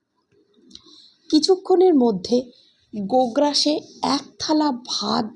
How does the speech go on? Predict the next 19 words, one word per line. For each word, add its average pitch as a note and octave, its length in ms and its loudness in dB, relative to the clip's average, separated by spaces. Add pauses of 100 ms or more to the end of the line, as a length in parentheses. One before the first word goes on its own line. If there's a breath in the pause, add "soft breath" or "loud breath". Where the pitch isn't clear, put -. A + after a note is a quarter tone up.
(120)
ডাল, G#3 360 0
তরকারি, G#3+ 640 -4
মাছ F3+ 520 -4 (640 soft breath)
পরম D#4 460 4
তৃপ্তিতে C4+ 640 -2
খেয়ে C4 420 0
ঢেকুর F#3+ 420 0
উঠল। F3+ 400 -4 (840 soft breath)
হাত A#3 420 -4
মুখ B3+ 240 0
ধুয়ে G#3+ 540 0 (380 soft breath)
এবং D#4+ 460 4
মুছে C4+ 340 2
বললুম, A3+ 480 2 (260)
"অপূর্ব, G3 920 2 (680 soft breath)
খাসা C4+ 540 0
আপনার B3 520 0
হোটেলের A3 480 2
রান্না, F3 520 -2